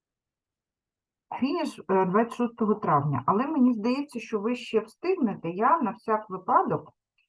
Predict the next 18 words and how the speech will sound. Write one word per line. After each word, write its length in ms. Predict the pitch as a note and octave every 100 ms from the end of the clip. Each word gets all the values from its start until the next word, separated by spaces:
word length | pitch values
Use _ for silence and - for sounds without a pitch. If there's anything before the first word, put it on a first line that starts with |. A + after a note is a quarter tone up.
| _ _ _ _ _ _
сфотографую 920 | _ - - A3+ A3 G#3+ C#4 F#4+ C#4
зараз, 500 | G#3 G3 F3 E3 - _
а, 540 | F#3+ F#3+ F#3 F#3 F3 - - - - _ _ _ _ _ _
цю 160 | _ G#3+
інформацію 800 | G3+ G3+ G3+ G3+ E3+ C3+ - D#3
і 40 |
вам 260 | D#3+ A#3+ D4
надішлю. 600 | C4+ A#3+ B3+ - D3+ - _ _ _ _
Я 180 | F#3 C#4
думаю, 340 | D#4 E4 B3
що 160 | A3 G#3+
даже 320 | G3 C4 A3
якщо 320 | G#3+ G#3 A3+
ви 80 | G#3
там 340 | G3+ F#3+ F3+ F#3
не 180 | G#3
хочете 600 | G3 G#3+ G#3 G#3 F#3+ E3+
виграти, 680 | E3 G#3 F#3 E3 D#3+ D#3+ D#3